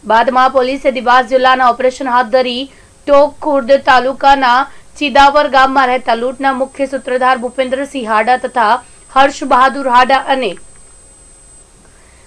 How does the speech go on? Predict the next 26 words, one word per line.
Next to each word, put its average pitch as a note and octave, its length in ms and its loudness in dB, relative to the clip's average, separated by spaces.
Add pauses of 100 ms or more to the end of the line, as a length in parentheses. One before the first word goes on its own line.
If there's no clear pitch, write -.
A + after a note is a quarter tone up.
(100)
વિરેન્દ્રસિંહ D#4 600 2
સિસોદિયા D4 600 0
તથા C#4+ 280 0
વિરેન્દ્રસિંહ C#4 680 -2
હેમરાજ B3+ 500 0
ઝાલાને B3+ 420 0
ઝડપી A3 320 -8
પાડ્યા F#3 240 -12
હતા. F#3+ 160 -18 (680)
પોલીસ G#3+ 220 -6
દ્વારા A#3 220 2
ઝડપાયેલા A#3+ 520 0
ટોળકી A#3 520 -4
કરંજ A#3+ 560 0 (540)
ગેંગથી C4 400 0
ઓળખાય G3+ 380 -2
છે - 200 -16 (600)
અને A#3 180 -2
આ A#3 140 2
ગેંગ C4 320 2
અંગ્રેજ B3+ 480 0
કાળથી C4 400 0
લૂંટ B3+ 280 -6
કરવામાં B3+ 760 0
કુખ્યાત G#3+ 460 -6
છે. - 200 -20